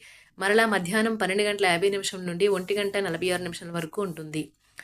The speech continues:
రాహుకాలం ఉదయం పది గంటల ముప్పై ఎనిమిది నిమిషాల నుండి పన్నెండు గంటల ఇరవై రెండు నిమిషాల వరకు ఉంటుంది.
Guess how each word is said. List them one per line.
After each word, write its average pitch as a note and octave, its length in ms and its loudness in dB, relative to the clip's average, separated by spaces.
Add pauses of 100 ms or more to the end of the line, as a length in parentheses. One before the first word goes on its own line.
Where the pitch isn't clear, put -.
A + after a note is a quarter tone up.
(380)
రాహుకాలం A3 500 4
ఉదయం G3+ 300 2
పది F#3+ 200 2
గంటల G#3 260 0
ముప్పై F#3+ 220 -2
ఎనిమిది G3 200 -4
నిమిషాల F3+ 240 -12
నుండి F3+ 280 -2
పన్నెండు F#3+ 300 0
గంటల G3+ 200 -2
ఇరవై F3 200 0
రెండు F3+ 180 -2
నిమిషాల E3 320 -6
వరకు D#3+ 280 -6
ఉంటుంది. D#3+ 380 -12